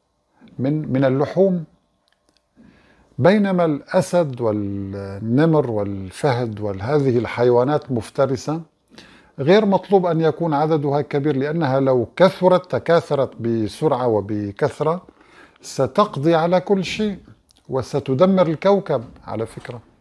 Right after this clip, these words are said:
لذلك أيها الأحبة، الهدف الحقيقي هو تغيير خلق الله، صدقوني،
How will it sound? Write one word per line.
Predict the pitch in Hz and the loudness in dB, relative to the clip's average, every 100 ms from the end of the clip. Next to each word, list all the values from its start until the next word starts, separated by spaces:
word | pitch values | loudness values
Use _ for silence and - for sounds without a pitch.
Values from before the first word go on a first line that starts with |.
| _ _ _ _ | _ _ _ _
لذلك | 135 127 196 233 240 | 2 4 4 2 2
أيها | 202 202 175 | 0 2 2
الأحبة، | 147 139 - 123 117 135 110 - _ _ _ _ _ _ _ - | 0 -4 -6 -4 -2 -2 -4 -14 _ _ _ _ _ _ _ -4
الهدف | 127 123 98 156 196 180 - | 0 0 2 0 2 0 -2
الحقيقي | 123 - 117 - 170 165 131 107 | -6 -6 -8 -4 -2 -2 -4 -4
هو | 143 147 | -2 -2
تغيير | - 117 120 127 | -2 0 0 -2
خلق | - 107 98 | -4 -8 -6
الله، | 92 85 87 - | -8 -10 -12 -12
صدقوني، | - 104 98 - 92 | -8 -6 -8 -8 -10